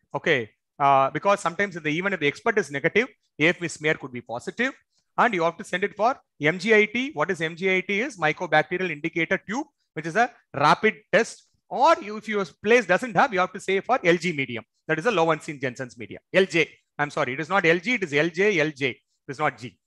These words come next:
So L J medium. Always send the tissue for histopathology, because sometimes if you don't get any of these things in histopathology, still you can get necrotizing, caseating granuloma.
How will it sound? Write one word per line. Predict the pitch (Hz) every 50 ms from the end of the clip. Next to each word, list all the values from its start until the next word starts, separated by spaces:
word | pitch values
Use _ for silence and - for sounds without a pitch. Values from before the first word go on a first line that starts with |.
| _ _ _ -
So | - 175
L | 151 151
J | 147 139 143 120
medium. | 110 104 - 156 175 _ _ _ _ _ _ _ _ _ _ _ _ _ _ _ _ _ _ _ _ _ _ _ -
Always | 190 196 220 226 233 247 247
send | - - 214 214 220
the | 220
tissue | 214 - 202 - 226 220
for | - 220 196
histopathology, | 165 156 - 208 190 180 180 196 185 175 175 170 240 208
because | 156 147 190 185
sometimes | - 165 165 160 208 214 196 175
if | 170 -
you | 170
don't | 151 208 254 269
get | 240 247 190
any | 175 165 196 247
of | 269 254
these | 208 220 190 -
things | - 147 139 143 151 - - _ _
in | - 160
histopathology, | 160 147 - - 247 247 233 214 180 156 147 139 143 151
still | - - 208 233
you | 226 196
can | 170 - 165 160 151 139
get | - 190 226 - - _ _ _ _ _ _ _ _ _ _ _ _ _ _ _ _ _ _ _ _ _ _ _ _ -
necrotizing, | 156 175 - - 214 220 - 202 190 180 - 240 254 - _ _ _ _ _ _
caseating | - 170 180 175 - - 190 180 170 - 226 220 165
granuloma. | 156 143 139 135 131 127 120 117 110